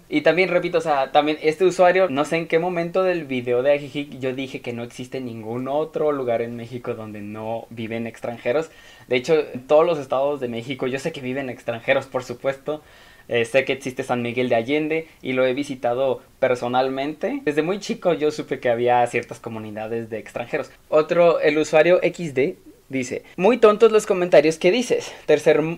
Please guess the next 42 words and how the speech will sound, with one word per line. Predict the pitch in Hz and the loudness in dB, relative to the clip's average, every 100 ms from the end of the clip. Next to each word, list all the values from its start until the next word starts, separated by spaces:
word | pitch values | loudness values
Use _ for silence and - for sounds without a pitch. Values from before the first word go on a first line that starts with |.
| - - | -2 4
tercer | 156 156 208 | 6 6 6
mundo, | 196 165 143 117 - - | 6 2 4 2 0 2
corte | 175 180 196 | 2 2 0
de | 185 | 4
pelo | 180 180 | 4 6
barato, | 170 147 147 - 110 120 | 8 10 8 6 -2 2
vete | 147 156 | 4 6
a | 208 | 4
Monterrey | 185 151 139 147 | 4 4 6 6
a | 143 | 8
ver | 135 143 | 6 6
si | - 175 147 | 2 0 4
es | 147 | 4
barato, | 151 151 131 120 104 - - | 6 6 6 4 -2 -2 0
etcétera. | 139 156 120 98 - | 4 6 6 2 2
No | 156 | 0
tiene | 156 175 170 | 2 2 4
que | 170 | 6
ver. | 131 98 - - - - _ _ _ - | 6 6 -4 -20 -20 -20 _ _ _ 6
Además, | 147 156 165 180 | 8 10 6 6
la | 170 | 4
ciudad | 147 147 | 8 8
de | 156 | 8
Guadalajara | 156 143 127 123 151 165 | 8 8 8 6 6 6
ya | 151 143 | 8 8
es | 147 | 8
la | 147 | 4
tercera | - 123 123 147 147 160 151 | 4 2 2 6 6 6 2
más | 139 139 - | -2 -2 -4
importante | 156 151 - 120 113 127 | -2 0 0 0 2 2
del | 123 123 | 4 2
país, | 123 131 147 - - - | 4 2 2 -10 -20 -2
solo | - 165 175 | 4 6 6
por | 160 | 4
detrás | 131 120 117 | 2 2 2
de | 131 | 0
Monterrey | 131 120 113 120 - _ - | -4 -2 2 2 0 _ -6
y | 165 | 0
la | 139 | 0
Ciudad | - 113 95 | 0 -2 -2
de | |
México". | 117 143 - - | -2 -6 -8 -18